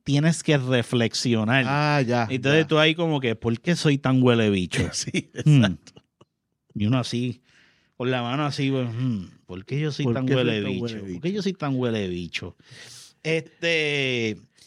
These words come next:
Speaker 1: pues mira, se trata del representante Edgar Robles del Distrito catorce, tenía que ser Arecibo y Atillo,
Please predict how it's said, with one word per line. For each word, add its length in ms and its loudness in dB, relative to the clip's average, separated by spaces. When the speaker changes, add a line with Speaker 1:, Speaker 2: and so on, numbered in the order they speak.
Speaker 1:
pues 120 2
mira, 200 6
se 140 0
trata 720 0
del 360 -2
representante 960 2
Edgar 320 4
Robles 480 6
del 220 6
Distrito 440 2
catorce, 600 2
tenía 180 2
que 120 -2
ser 200 -4
Arecibo 500 2
y 100 4
Atillo, 580 0